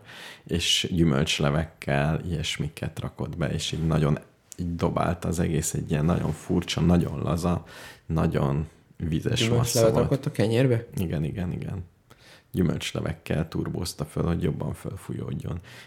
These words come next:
Speaker 1: És amikor kész volt, akkor egy ilyen művészeti alkotás volt, ahogy így szétvágtad.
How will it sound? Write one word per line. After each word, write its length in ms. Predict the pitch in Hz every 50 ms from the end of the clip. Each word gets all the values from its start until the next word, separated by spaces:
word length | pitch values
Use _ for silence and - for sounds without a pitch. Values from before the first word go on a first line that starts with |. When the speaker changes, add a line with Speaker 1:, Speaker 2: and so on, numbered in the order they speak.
| -
Speaker 1:
És 140 | - - -
amikor 340 | 90 87 87 - - - -
kész 340 | - - - - - - -
volt, 260 | - - 101 - -
akkor 280 | - - - - 90 92
egy 160 | 90 87 87
ilyen 160 | 92 95 95
művészeti 680 | 98 101 101 87 76 - - - - - - - -
alkotás 640 | - 64 - - - - - - - - - - -
volt, 280 | - - 69 73 - -
ahogy 180 | - 69 69
így 140 | 71 76 -
szétvágtad. 840 | - - - - - - - - - - - - - - - 92 90